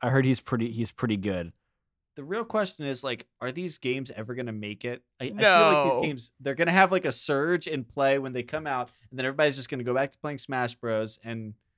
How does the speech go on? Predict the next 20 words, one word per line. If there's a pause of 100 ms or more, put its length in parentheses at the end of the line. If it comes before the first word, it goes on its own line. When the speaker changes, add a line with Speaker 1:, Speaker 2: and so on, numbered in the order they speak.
(360)
Speaker 2:
nobody,
like, (240)
like, (280)
like,
if
a
new
person
to
fighting
games
is
gonna
come
in,
they're
gonna
go
where
people